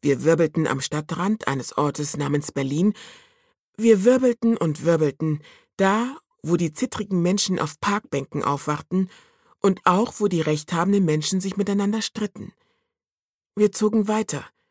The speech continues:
noch bevor die sehr hässlichen Worte fielen, und spielten im nächsten Moment, abends, auf einem verlassenen Spielplatz, wo eine leere Einkaufstüte herumtanzte.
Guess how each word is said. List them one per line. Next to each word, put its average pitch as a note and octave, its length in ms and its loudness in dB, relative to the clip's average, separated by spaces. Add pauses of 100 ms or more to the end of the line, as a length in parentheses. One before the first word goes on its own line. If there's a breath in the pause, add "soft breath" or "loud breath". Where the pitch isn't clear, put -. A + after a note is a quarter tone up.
(360)
noch D#3 160 2
bevor D#3 360 2
die D3 120 0
sehr D3 180 4
hässlichen C#3+ 480 -4
Worte D#3+ 280 -2
fielen, C#3+ 400 -4 (580 soft breath)
und G3+ 160 2
spielten C4 460 -2
im D#3+ 120 -2
nächsten E3 320 -2
Moment, D#3 500 -2 (160)
abends, F3+ 440 0 (460 loud breath)
auf G3 200 2
einem G3 240 2
verlassenen G#3+ 540 0
Spielplatz, - 680 -4 (300)
wo D3+ 80 0
eine C#3+ 240 2
leere E3 380 -2
Einkaufstüte D#3+ 680 -2
herumtanzte. C#3+ 760 -4